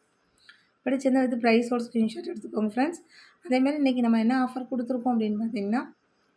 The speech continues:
நான் உங்களுக்கு நான் டிஸ்ப்ளே பண்ணிடுறேன். ஃபைவ் ஹண்ட்ரட் ருப்பீஸ்க்கு எடுத்தா என்ன ஆஃபர் வரும், தௌசண்ட் ருப்பீஸ்,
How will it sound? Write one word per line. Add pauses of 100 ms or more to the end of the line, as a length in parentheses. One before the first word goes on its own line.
(480)
நான்
உங்களுக்கு (420)
நான்
டிஸ்ப்ளே (120)
பண்ணிடுறேன். (420)
ஃபைவ்
ஹண்ட்ரட்
ருப்பீஸ்க்கு
எடுத்தா
என்ன
ஆஃபர்
வரும், (580)
தௌசண்ட்
ருப்பீஸ்,